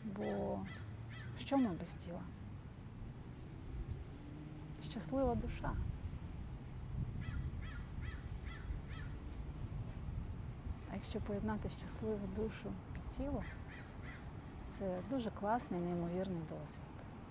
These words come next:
Вітаю вас з тим, що <laughs> ви спромоглися до цього. Бажаю вам гарного дня.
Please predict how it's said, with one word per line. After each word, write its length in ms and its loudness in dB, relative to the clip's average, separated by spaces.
Вітаю 320 8
вас 160 6
з 60 -6
тим, 280 6
що 320 2
<laughs> 440 -4
ви 120 6
спромоглися 840 2
до 200 -4
цього. 120 -4
Бажаю 260 10
вам 160 12
гарного 420 10
дня. 380 10